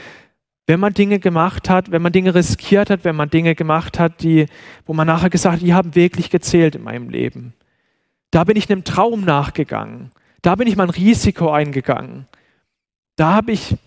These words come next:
ja, da habe ich einer Person verziehen.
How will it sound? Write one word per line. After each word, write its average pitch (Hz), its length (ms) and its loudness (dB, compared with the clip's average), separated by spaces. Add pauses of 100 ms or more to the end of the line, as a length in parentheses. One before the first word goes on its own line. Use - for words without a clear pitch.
(760)
ja, 165 140 0
da 180 120 4
habe 202 200 0
ich 196 100 -6
einer 180 140 0
Person 190 680 0 (420)
verziehen. 185 840 0